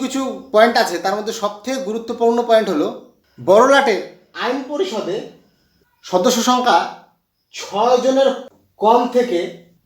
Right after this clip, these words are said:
বারো জনের বেশি হবে না। মানে ছয় জনের কমও হবে না এবং বারো জনের বেশিও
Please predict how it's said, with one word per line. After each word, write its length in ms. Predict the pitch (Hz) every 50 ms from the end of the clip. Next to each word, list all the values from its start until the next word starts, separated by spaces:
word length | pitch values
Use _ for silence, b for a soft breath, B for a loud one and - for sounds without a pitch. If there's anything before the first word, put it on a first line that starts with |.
| _ -
বারো 460 | - - - 180 175 196 208 233 254 262 - -
জনের 360 | 226 233 226 208 185 180 - - - - _ _ _ _ _ _ _ _ _ _ _ _ _ _ _ -
বেশি 500 | 113 113 185 196 208 196 202 - 226 240 233 202 -
হবে 260 | 156 156 151 160 165 160 160
না। 100 | 160 147 135 - - - _ _ _ _ _ _ _ _ _ _ _ -
মানে 260 | 165 185 190 202 233 240 - -
ছয় 240 | - - 185 202 214 190
জনের 220 | 240 247 262 254 240 - -
কমও 260 | 214 214 226 254 269 233 240
হবে 180 | 247 277 277 285 302
না 60 | 320 339 370 359 - - - 190
এবং 140 | 185 226 220 - -
বারো 180 | 175 175 190 208 196
জনের 200 | 226 240 254 208 160 175
বেশিও 280 | 170 - - 196 196